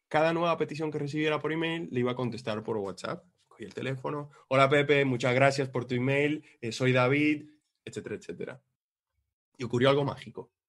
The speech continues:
Comenzaron a confirmarle nueve de cada diez personas. Pasó de un veinte por ciento de efectividad a un noventa por ciento,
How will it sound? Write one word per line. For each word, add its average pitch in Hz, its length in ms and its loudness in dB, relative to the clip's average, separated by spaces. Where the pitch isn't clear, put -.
Comenzaron 131 500 0
a 165 200 -6
confirmarle 135 720 0
nueve 143 380 -2
de 131 100 -2
cada 120 240 -2
diez 107 180 -8
personas. - 640 -14
Pasó 131 220 0
de 160 60 2
un 170 160 2
veinte 185 260 0
por 175 160 -4
ciento 143 560 -4
de 117 100 0
efectividad 117 640 -2
a 123 60 -6
un 120 120 -2
noventa 131 340 0
por 120 120 -6
ciento, 107 460 -8